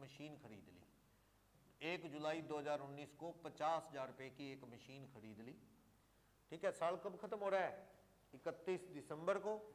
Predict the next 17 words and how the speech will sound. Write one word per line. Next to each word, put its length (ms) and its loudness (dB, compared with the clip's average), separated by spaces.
ठीक 180 -8
है। 140 -4
फिर 260 4
आपने 400 6
एक 160 -2
अक्टूबर 580 -2
को 200 -2
एक 260 -2
और 260 0
मशीन 340 -10
खरीद 340 -10
ली, 160 -8
खरीदने 480 -2
के 160 -6
खर-, 300 -8
इसको 280 -6
नंबर 300 -4